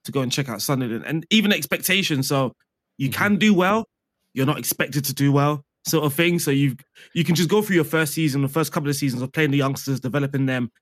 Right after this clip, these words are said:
Speaker 1: and then off you go.
Speaker 2: Yeah, you're right. I think, like, in real life, I think there was a lot, they massively overachieved last season getting into
Speaker 1: Yeah.
Speaker 2: the playoffs.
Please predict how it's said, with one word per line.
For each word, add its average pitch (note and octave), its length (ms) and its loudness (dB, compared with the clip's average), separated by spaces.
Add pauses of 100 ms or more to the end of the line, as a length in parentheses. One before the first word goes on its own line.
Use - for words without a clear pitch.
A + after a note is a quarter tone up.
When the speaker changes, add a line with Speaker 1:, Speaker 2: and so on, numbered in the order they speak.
(260)
Speaker 1:
and B2+ 120 -6
then A#2 320 -2 (280)
off - 220 -8
you G#2+ 100 -8
go. C#3+ 280 -2 (920)
Speaker 2:
Yeah, F#2 260 -6
you're F#2 160 -4
right. G2 140 -2
I F2+ 40 -2
think, A2 200 -6
like, G2+ 280 -4
in A#2+ 220 -4
real A#2 160 2
life, G2+ 300 -2
I G2+ 40 -8
think F#2+ 200 -12
there G2 80 -8
was F#2+ 140 -10
a G#2 100 -4
lot, G#2 240 -6
they G#2+ 100 -4
massively G#2 460 -4
overachieved F2+ 580 -6
last E2 220 -6
season E2 340 -8
getting E2 200 -6
into E3 140 -2
Speaker 1:
Yeah. B2 180 0
Speaker 2:
the G2+ 40 -8
playoffs. E2+ 320 -4